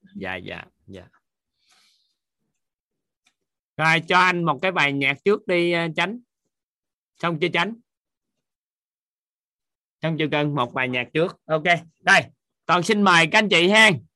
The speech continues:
Chúng ta, à, trân trọng biết ơn, à, anh Đức Phương. Anh, à, sáng tác cho chúng ta cũng liên quan tới ch-, trân trọng biết ơn. Nhưng mà Toàn xin phép, bình thường thì Toàn sẽ nói nội dung trước.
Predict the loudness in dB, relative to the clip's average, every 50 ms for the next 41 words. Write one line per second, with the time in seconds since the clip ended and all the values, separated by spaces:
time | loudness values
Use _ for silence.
0 | _ _ _ -4 -4 -2 0 2 2 4 4 2 2 2 0 -2 -4 -10 _ _
1 | _ _ _ _ _ -6 -4 -4 -2 -2 -2 -2 -2 0 0 -2 0 0 0 -2
2 | 0 0 0 2 2 2 0 0 -2 0 0 2 2 2 0 0 -2 -2 -2 -2
3 | -2 -4 -4 0 2 4 4 4 4 2 0 -4 -6 _ _ _ _ _ _ _
4 | _ _ _ -6 -6 -6 -4 -4 -2 0 0 0 0 -2 -4 -4 -4 -4 -2 -2
5 | -2 -4 -4 -6 -8 -6 -6 -6 -6 -4 -2 0 0 0 0 -2 -6 -10 _ _
6 | _ _ _ _ _ _ _ -4 -4 -2 0 0 0 0 0 2 2 2 2 2
7 | 0 -4 -6 -6 -4 -2 -2 0 0 0 -2 -4 -6 -12 -18 -20 _ _ -6 -4
8 | -4 -4 -4 -6 -6 -4 -6 -6 -6 -4 -2 0 0 0 0 -2 -6 -12 -16 _
9 | -10 -8 -6 -4 -4 -4 -2 0 -2 -2 -2 -4 -6 -6 -2 0 0 0 -2 -2
10 | -4 -4 -4 -4 -2 -2 -2 -2 -2 -2 -4 -4 -2 -2 -4 -4 -4 -6 -2 0
11 | -2 0 0 -2 -4 -2 -2 -4 -4 -4 -2 0 0 0 -2 -4